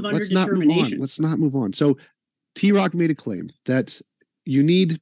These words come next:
Speaker 1: predictions that are exclusionary to your hypothesis, which is just dumb. Like, you literally can't do that. And I gave you a proof to why you can't do that. Here is a ridiculous hypothesis I came up with, one of the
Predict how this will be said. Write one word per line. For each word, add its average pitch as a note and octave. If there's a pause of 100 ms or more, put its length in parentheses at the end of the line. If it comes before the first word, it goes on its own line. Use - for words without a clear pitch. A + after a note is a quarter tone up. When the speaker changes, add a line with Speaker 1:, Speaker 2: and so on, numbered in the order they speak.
Speaker 1:
predictions D3
that C3
are A2+
exclusionary D#3+
to C3
your C#3
hypothesis, A#2+
which D3+
is G3
just G#3 (200)
dumb. A#2
Like, B2+
you E3
literally F3+
can't C3
do A#2
that. G2
And C3+
I E3+
gave F3+
you F3
a C#3
proof -
to C3+
why C3+
you C3
can't G#2
do G2
that. -
Here F#3
is F#3+
a E3+
ridiculous E3+
hypothesis D3+
I C#3+
came C3+
up A2
with, G2+
one C3+
of D3+
the D3+